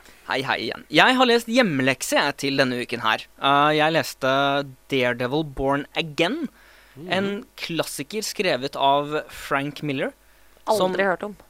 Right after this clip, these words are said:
Speaker 1: Aldri hørt om?
Speaker 3: Aldri hørt om.
Speaker 2: <laughs> Fy
Speaker 1: Har aldri hørt om
Speaker 2: skam.
Speaker 1: Frank Miller, aldri hørt om
Speaker 3: Nei,
Speaker 1: Daredevil
Speaker 3: Frank
Speaker 1: Born Again.
Speaker 3: Mil-, Miller har jeg faktisk fått med meg hittil.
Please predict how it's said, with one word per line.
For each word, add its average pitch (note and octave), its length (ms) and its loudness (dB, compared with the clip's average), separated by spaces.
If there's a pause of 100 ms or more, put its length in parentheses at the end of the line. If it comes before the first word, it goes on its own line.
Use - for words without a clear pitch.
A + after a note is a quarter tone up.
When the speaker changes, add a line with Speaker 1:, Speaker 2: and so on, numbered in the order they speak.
(220)
Speaker 1:
Aldri B3+ 300 6
hørt A3+ 140 6
om? C4+ 100 10
Speaker 3:
Aldri A#3 400 8
hørt A#3 440 4
om. G3 60 8
Speaker 2:
<laughs> B3+ 1000 0
Fy - 80 -16
Speaker 1:
Har - 140 2 (100)
aldri A3 220 8
hørt F#3+ 100 4
om G#3 60 4
Speaker 2:
skam. - 60 4
Speaker 1:
Frank F#3+ 200 6
Miller, F#3 320 6
aldri G#3 240 6
hørt E3+ 100 0
om G3+ 120 0
Speaker 3:
Nei, A3+ 420 6
Speaker 1:
Daredevil D4 80 4
Speaker 3:
Frank D#4 160 8
Speaker 1:
Born C4 100 4
Again. A#3 160 4
Speaker 3:
Mil-, G#3+ 140 -4
Miller G3 280 4
har B3+ 120 8
jeg F3+ 140 6
faktisk E3+ 180 -10
fått - 160 -12
med C#3 80 -6
meg D3+ 160 0
hittil. E3+ 400 -4